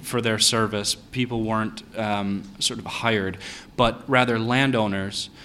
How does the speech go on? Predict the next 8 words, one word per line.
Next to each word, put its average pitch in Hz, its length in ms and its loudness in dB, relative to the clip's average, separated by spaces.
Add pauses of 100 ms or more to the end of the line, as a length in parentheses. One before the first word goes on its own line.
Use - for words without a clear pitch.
(140)
were, 110 520 2 (300)
um, 104 460 -6 (120)
were 123 180 -2
conscripted 117 680 0
into 110 300 -2
police 131 320 0
service. 80 460 -4 (260)
Now, 120 320 0